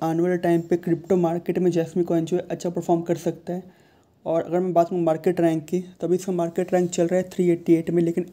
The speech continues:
according to expert, एक्सपर्ट की माने तो इसका मार्केट रैंक जो है, आने वाले टाइम पे थ्री एट फ़ाइव जा सकता है। मैं आपको कॉइन मार्केट कैप में चार्ट दिखा रहा हूँ और कॉइन मार्केट कैप का लिंक आपको डिस्क्रिप्शन, डिस्क्रिप्शन बॉक्स में मिल जाएगा।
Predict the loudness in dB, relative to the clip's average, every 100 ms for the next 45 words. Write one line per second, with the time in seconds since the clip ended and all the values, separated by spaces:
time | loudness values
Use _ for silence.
0 | -6 -4 0 0 2 6 6 4 -4 -6
1 | -4 -4 -4 -2 -4 -2 0 2 0 0
2 | 2 2 2 2 -2 0 -2 0 -4 -6
3 | -12 -4 -2 0 0 -2 -2 -4 2 4
4 | 6 4 4 2 0 -4 -4 -4 -16 -20
5 | -10 -4 -2 0 2 4 2 0 0 0
6 | 0 0 2 2 2 0 2 0 -2 -20
7 | _ -20 -20 _ _ -8 -2 0 0 0
8 | 2 2 2 -2 -4 -2 0 0 0 0
9 | 0 0 0 0 0 -2 -2 0 2 4
10 | 2 4 4 4 4 2 -2